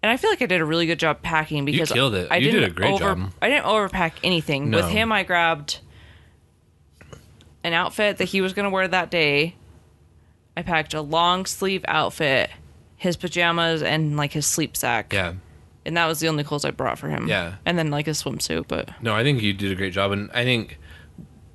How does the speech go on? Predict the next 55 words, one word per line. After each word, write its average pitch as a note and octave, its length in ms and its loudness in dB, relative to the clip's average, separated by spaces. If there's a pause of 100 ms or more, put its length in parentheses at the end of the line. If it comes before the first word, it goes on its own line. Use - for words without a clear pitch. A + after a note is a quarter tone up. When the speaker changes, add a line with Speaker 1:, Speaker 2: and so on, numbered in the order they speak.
Speaker 2:
this B2+ 340 0
trip, G#2+ 340 0
as G2+ 120 -2
opposed G#2 420 0
to, F#2+ 260 2
like, F2+ 200 0
Tahoe, F#2 420 0
for F#2+ 120 -4
example, F2+ 480 -2
we G2+ 120 -6
didn't A2 180 0
buy A2+ 140 2
food A2+ 220 0
that G#2+ 80 0
we G#2 80 0
didn't G#2 160 0
need. F2+ 160 0
Like, F#2 180 -2
we F#2+ 160 -2
ate A2 300 0 (460)
almost D#3 440 2
everything A2 380 2
that F#2+ 80 0
we F2+ 80 0
took. F2 200 -4
Like, F#2 160 0
we G#2 100 -6
came C#3+ 220 2
home D3 140 4
with A2+ 140 0
a G#2+ 40 0
little G#2 160 2
bit G#2 100 0
of G2 80 0
extra G2 280 0
stuff. F2+ 380 0 (100)
Speaker 1:
But B3 140 0
it's G#3 80 -2
stuff - 240 -2
we'll D3 80 -4
still - 260 -4
eat. C3+ 180 0
Speaker 2:
Yeah, F2+ 260 2
it's F2 120 -6
stuff B2+ 140 2
we'll B2+ 80 0
still A#2+ 160 0
eat. G#2 80 4
It G#2 80 2
wasn't B2 260 2
a A#2 60 2
ton. G2+ 400 0 (240)
Whereas, A2 320 2
like, F2 180 0
Tahoe, G2+ 580 0